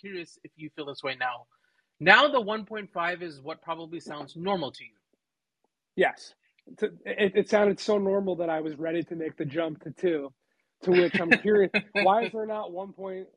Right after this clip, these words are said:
Speaker 2: why isn't there not one point seven five? Why is there not one and three quarters? Why does it go all the way from one five to two?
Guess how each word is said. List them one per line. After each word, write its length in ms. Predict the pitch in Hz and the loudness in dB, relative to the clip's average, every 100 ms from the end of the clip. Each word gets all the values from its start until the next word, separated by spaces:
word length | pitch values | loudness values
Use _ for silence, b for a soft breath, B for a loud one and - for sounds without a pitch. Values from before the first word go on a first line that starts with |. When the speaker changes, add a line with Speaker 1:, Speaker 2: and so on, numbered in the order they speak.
| _ _ 165 160 | _ _ -20 -16
Speaker 2:
why 200 | 170 202 | -6 -4
isn't 120 | 196 | -2
there 140 | 202 196 | -2 -4
not 180 | 196 196 | -4 -6
one 180 | 175 185 | -4 -6
point 260 | - 185 151 | -4 -6 -4
seven 240 | 175 170 | -6 -6
five? 320 | 180 175 143 123 | -4 -2 -2 -4
Why 220 | 135 151 | -4 -4
is 80 | 147 | -4
there 120 | 165 | -4
not 300 | 160 160 156 | -4 -4 -4
one 160 | 160 160 | -4 -4
and 120 | 151 | -6
three 180 | 156 151 | -8 0
quarters? 460 | 160 156 123 120 | 2 2 0 -8
Why 180 | - 147 | -2 2
does 100 | 165 | 4
it 100 | 170 | 4
go 100 | 165 | 4
all 240 | 151 156 165 | 6 6 6
the 80 | |
way 200 | 156 156 156 | 2 0 -6
from 140 | 156 | -8
one 160 | 151 156 | -8 -8
five 240 | 143 156 | -4 -6
to 240 | 151 _ | -6 _
two? 80 | 175 | -6